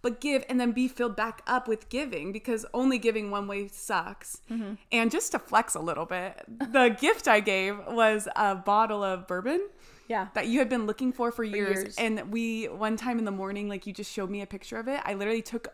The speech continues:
Speaker 1: a picture of the picture. I went and found it. It was, like, it
Speaker 2: It
Speaker 1: wasn't
Speaker 2: was
Speaker 1: that
Speaker 2: awesome.
Speaker 1: crazy expensive, but, like, I got it from San Diego.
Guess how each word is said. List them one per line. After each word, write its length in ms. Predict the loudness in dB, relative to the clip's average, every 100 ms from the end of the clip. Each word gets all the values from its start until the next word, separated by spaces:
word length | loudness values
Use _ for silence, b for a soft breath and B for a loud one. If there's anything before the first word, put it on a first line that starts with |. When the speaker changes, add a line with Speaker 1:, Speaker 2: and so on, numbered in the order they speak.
| -12
Speaker 1:
a 60 |
picture 420 | -6 -4 -4 -8 -2
of 220 | -2 -2
the 80 | -6
picture. 440 | -8 -8 -10 -10 B B B B -4
I 60 | -2
went 280 | 0 -2
and 140 | -2 0
found 320 | 2 4 2
it. 280 | 2 0 0
It 40 | 0
was, 140 | 0
like, 360 | 2 0 -4 -18 _ _ -12
it 40 | -10 2
Speaker 2:
It 20 | 6
Speaker 1:
wasn't 140 | 6
Speaker 2:
was 60 | 8
Speaker 1:
that 140 | 6
Speaker 2:
awesome. 60 | 6
Speaker 1:
crazy 280 | 0 2 0
expensive, 440 | -2 -6 -6 -4
but, 120 | 0
like, 160 | 0 0
I 60 | 2
got 200 | 4 4
it 80 |
from 140 | 2 -2
San 240 | 0 -2
Diego. 500 | 0 0 0 0 -2